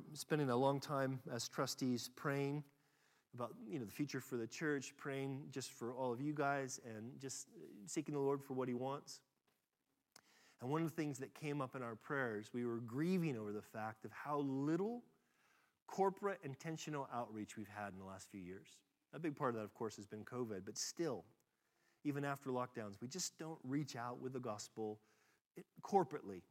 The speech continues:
I mean, I know that some of you guys are really faithful to share Jesus with your friends, but corporately we haven't done much. And we were praying, "Lord, what should that look like?" Talking about that. But he-, here's the thing that I've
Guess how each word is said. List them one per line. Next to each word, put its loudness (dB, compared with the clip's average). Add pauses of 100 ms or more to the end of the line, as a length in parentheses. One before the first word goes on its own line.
(180)
I -8
mean, -6
I -2
know 4
that 0
some -2
of 0
you 2
guys 2
are 0
really 2
faithful -4
to -6
share -2
Jesus -6
with -8
your -4
friends, -10
but -8
corporately -2
we -2
haven't -4
done -8
much. -18 (380)
And -4
we 2
were 0
praying, -4
"Lord, 0
what -8
should -8
that -10
look -8
like?" -18 (520)
Talking -8
about -14
that. -20 (1400)
But 4
he-, 0
here's -2
the -8
thing 0
that 2
I've 2